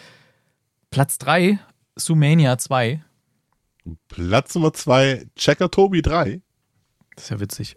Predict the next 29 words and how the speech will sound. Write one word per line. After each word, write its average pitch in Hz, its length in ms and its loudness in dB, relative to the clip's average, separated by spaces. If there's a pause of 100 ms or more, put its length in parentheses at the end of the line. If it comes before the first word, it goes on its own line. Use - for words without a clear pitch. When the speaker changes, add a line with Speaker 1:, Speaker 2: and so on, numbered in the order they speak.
Speaker 1:
Auf, 107 280 -8 (200)
auf - 100 -16
der - 140 -12
drei - 260 0
ist 120 160 0
Zoomania 110 420 2
zwei 120 540 0 (540)
und 117 100 -6
auf 107 120 -8
zwei - 320 0
ist 117 140 -2
Checker - 200 2
Tobi 113 240 -8
drei. 104 420 -8 (540)
Ja, 95 240 -8
muss 123 140 0
man 160 100 4
aufpassen 95 340 -6
hier. 95 180 -8 (420)
Platz 131 200 0
eins 170 480 2 (440)
ist 131 280 0 (100)
Avatar 131 680 -2 (480)
drei, 110 480 0 (180)
<laughs> - 240 -2
heißt 113 220 2
der, 95 100 0
glaub 87 200 -2
ich. - 180 -12